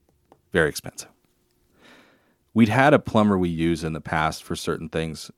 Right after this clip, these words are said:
who'd, like, literally for the last three years, this is something we've known we we're gonna have to get done. The house was built in nineteen fifty. It's got its original pipes. They're galvanized. Sooner or later, they're gonna corrode. You just, you gotta replace it.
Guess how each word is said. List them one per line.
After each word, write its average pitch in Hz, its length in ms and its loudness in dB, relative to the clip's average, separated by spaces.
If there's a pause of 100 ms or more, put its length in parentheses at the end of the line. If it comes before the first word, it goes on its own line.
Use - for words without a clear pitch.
who'd, 107 300 0
like, 107 200 2
literally 110 640 6
for 107 140 2
the 98 60 2
last 90 280 2
three 92 160 2
years, 92 140 4
this 151 80 4
is - 60 -4
something 101 220 4
we've 90 140 2
known 82 220 0
we 78 60 -2
we're 76 120 0
gonna 78 160 -2
have 71 180 -4
to 82 80 -6 (180)
get - 160 -4
done. - 160 -6
The 85 80 -2
house 95 160 4
was 85 80 -2
built 87 240 0
in 87 60 -2
nineteen 85 280 0
fifty. 104 380 4
It's 85 120 -2
got 82 140 0
its 80 120 -4
original 80 360 0
pipes. 76 340 -2
They're 82 120 -4
galvanized. 71 800 -4 (880)
Sooner 101 280 2
or 85 80 2
later, 78 240 2
they're 76 120 -2
gonna 76 120 -4
corrode. 73 400 -2
You 82 80 -10
just, 82 300 -6
you 92 80 -2
gotta 71 180 0
replace - 400 -10
it. - 120 -14